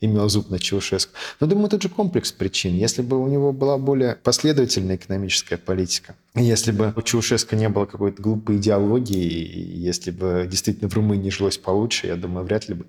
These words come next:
эта проблема была такой острой. Ну, то есть красивая такая легенда, частично, наверное, правда, частично. Ну, как говорится, как один из факторов сойдет. Просто к чему приводят действительно большие поколения в плановой экономике.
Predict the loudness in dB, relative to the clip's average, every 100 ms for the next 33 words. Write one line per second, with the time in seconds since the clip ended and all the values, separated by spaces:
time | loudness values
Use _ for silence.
0 | -8 -6 -2 0 2 2 2 2 0 -2
1 | -2 0 0 -2 -6 -16 -20 -20 -20 -20
2 | _ -10 -6 -4 -2 0 0 2 2 2
3 | 2 0 2 2 2 0 0 2 2 2
4 | 0 0 0 2 2 2 2 2 2 0
5 | 0 0 2 2 0 0 2 2 0 0
6 | -2 0 2 2 2 2 0 0 0 0
7 | 0 0 2 2 2 0 -2 -2 -4 -4
8 | -4 -4 -6 -8 -8 _ _ -16 -2 0
9 | 2 2 2 2 2 2 4 2 0 0
10 | 0 0 0 0 0 2 0 0 -2 0
11 | 2 2 2 2 0 -2 -2 0 0 0
12 | -2 -6 -6 -4 -4 -6 -8 -12